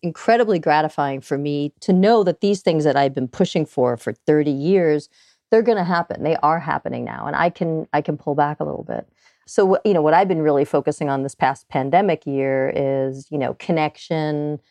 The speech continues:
oxytocin, how sort of disconnected we are, how entrenched in our, you know, laptops and phones we are. I've been making music every day with my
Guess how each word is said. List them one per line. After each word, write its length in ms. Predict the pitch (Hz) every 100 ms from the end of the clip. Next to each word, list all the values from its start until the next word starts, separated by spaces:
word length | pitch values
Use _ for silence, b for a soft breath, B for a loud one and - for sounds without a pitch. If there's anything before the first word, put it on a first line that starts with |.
| _ -
oxytocin, 1000 | 160 - 160 - 151 - 165 151 143 147
how 360 | 147 180 165 -
sort 220 | - 151
of 100 | 131
disconnected 580 | 170 - 170 151 - 143
we 120 | 143
are, 320 | 139 135 135
how 480 | 135 165 151 147 147 _ _ _ _ _ _ _
entrenched 540 | 175 160 185 156 - -
in 120 | 151
our, 520 | 143 135 135 135 139 _ _ -
you 220 | 143 156
know, 180 | 139 131
laptops 580 | 151 147 - 147 -
and 120 | 131 -
phones 320 | 185 180 165
we 160 | 156
are. 400 | 147 139 143 147 -
I've 100 | 196
been 140 | 196
making 320 | 180 185 190 175
music 320 | 170 170 160
every 280 | 151 147 151
day 420 | 147 139 143 - _
with 300 | 151 147 -
my 560 | 143 143 139 135 139